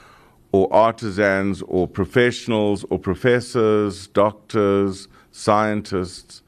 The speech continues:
They're all doing their normal thing. Then they go and perpetrate the most unbelievable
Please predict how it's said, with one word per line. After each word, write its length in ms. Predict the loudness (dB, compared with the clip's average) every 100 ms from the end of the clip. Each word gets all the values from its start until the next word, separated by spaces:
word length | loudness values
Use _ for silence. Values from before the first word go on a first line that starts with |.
| _ _ _ _
They're 160 | -2 0
all 300 | 2 2 2
doing 280 | 2 2 2
their 160 | 0
normal 380 | 2 2 0 -2
thing. 420 | -2 -4 -4 -6 -8
Then 320 | 0 2 2
they 180 | 2 0
go 400 | 2 2 2 -2
and 200 | -4 -4
perpetrate 720 | 0 -2 -2 -4 0 0 -4 -12 _ _ _ -4
the 100 | 0
most 380 | 2 2 0 -8 _
unbelievable 1300 | -4 -2 0 0 0 0 0 2 0 0 0 -2 -6